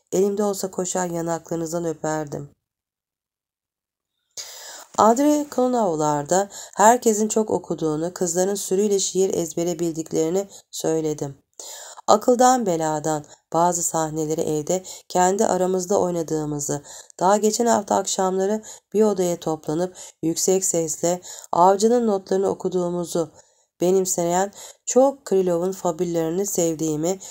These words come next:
çoğunu ezbere bildiğimi büyük bir heyecanla uzun uzun anlattım.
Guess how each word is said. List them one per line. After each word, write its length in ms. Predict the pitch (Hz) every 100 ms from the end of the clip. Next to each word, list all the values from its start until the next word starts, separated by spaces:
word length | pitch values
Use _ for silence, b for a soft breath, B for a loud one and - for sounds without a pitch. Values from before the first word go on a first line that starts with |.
| B -
çoğunu 400 | 208 233 233 233
ezbere 500 | 196 170 185 196 180
bildiğimi 580 | 170 160 156 156 185 190 B B -
büyük 300 | 190 233 -
bir 100 | 214
heyecanla 560 | 196 190 196 190 185
uzun 440 | - 175 170 226 202
uzun 240 | 165 170
anlattım. 680 | 165 160 160 156 156 151 143